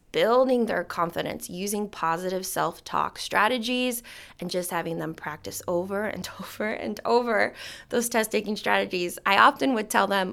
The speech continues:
"I can't teach you math, but I can teach you feelings, and I can teach you how to build the confidence to do this."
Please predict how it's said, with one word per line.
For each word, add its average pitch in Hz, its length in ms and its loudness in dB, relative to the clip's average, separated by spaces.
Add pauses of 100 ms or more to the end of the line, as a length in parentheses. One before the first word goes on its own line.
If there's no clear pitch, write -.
(120)
"I 202 60 -4
can't 196 460 0
teach 254 300 -4
you 240 80 -2
math, 208 320 6
but 226 80 2
I 208 120 6
can 208 180 -4
teach - 240 -6
you 196 80 -6
feelings, 190 500 0
and 180 80 -2
I 175 140 2
can 202 260 -4
teach 269 320 0
you 220 120 2
how 196 100 6
to 190 80 2
build 190 320 0
the 190 80 0
confidence 185 640 2
to 220 100 -2
do 196 260 2
this." - 400 0